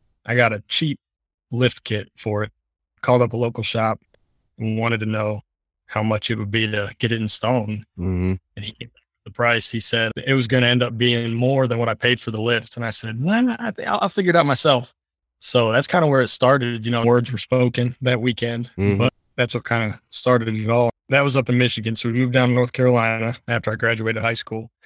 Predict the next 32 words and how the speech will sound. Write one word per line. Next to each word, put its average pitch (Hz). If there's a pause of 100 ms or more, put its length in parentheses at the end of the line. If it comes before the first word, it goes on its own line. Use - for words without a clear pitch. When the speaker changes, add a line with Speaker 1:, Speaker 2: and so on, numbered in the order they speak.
(460)
Speaker 1:
And 117
so -
my 127
mom 143
got 123
relocated. 117 (320)
So -
I 110
just, 110 (720)
I 120
was 113
set 127
to 113 (200)
go 127
to 120
college 117
up 113
there, 120
but 113 (320)
just 110
decided 110 (140)
it -
was 113
a 110
good 117
opportunity 117
to 113
get 113
away 113
from 113
the 107
snow. 113